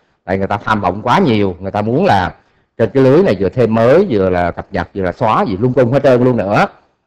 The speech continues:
Đó, và người ta muốn kiểm tra nó ở theo, ờ, những cái hỗ trợ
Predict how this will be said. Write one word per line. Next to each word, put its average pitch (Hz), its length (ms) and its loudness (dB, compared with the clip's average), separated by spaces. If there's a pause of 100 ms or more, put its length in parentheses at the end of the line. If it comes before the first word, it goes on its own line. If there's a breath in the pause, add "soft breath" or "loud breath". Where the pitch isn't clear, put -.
(140)
Đó, 95 120 -10 (160)
và 92 320 -2
người 92 140 -6
ta 95 100 -2
muốn 117 240 -4
kiểm 95 180 -10
tra 107 320 2
nó 117 240 0
ở 101 120 -2
theo, 104 320 -4 (340)
ờ, 95 440 -6
những 92 100 -10
cái 123 100 -4
hỗ 101 160 -2
trợ 92 440 -2